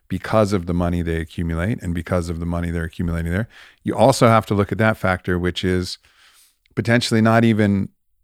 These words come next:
a conspiracy, but just self-serving bias, just their seeing information and, and looking at information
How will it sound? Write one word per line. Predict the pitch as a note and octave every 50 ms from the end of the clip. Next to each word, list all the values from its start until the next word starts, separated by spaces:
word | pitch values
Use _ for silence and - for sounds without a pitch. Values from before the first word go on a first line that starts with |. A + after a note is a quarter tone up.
| _ _ _ _ _ _ _ -
a | C3 G#2+ -
conspiracy, | - G2 F2 - - - D3 F3+ F3 - - B2+
but | A2 A#2+
just | A2+ C#3 C3+ - -
self-serving | - C3+ C#3+ C#3+ - - - B2 C#3+ F3+ - D3+ F2+ E2+
bias, | D#2+ D#2 D#2 D2 D2+ - - - - -
just | _ - G#2+ A#2+ A#2+ - - - - F2 E2
their | F#2+ G2 G2+ G#2+ G#2+ A2 A2 A2 - _ _ _ _ _ _ _ _ -
seeing | - - - - - B2 B2+ C#3+ D3+ D3+ D3 C#3
information | C3 C3 - - B2 G#2+ G2+ G2 G2 F#2+ - - G2+ G2 G2 F#2+ G2 - -
and, | G#2 F2+ F2 F2 E2+ E2+ E2 F2 F2+ - -
and | - F#2+ F2+ F2 F2 E2+ F2+
looking | G#2 C3+ D3 - - A2+ A2
at | G2+ G2+
information | G2 F2 - F#2+ F#2 F2+ F2+ - - G2